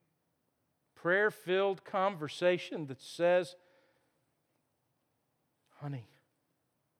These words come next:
do you still see me? 'Cause I need you to.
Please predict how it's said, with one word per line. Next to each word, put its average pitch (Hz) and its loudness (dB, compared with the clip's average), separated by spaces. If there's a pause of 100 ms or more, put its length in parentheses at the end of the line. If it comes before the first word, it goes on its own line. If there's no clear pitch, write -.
(1300)
do 143 -10
you 165 -8
still 165 -14
see 160 -12
me? 165 -16 (2500)
'Cause 127 -14
I 151 -4
need 151 -6
you - -20
to. - -20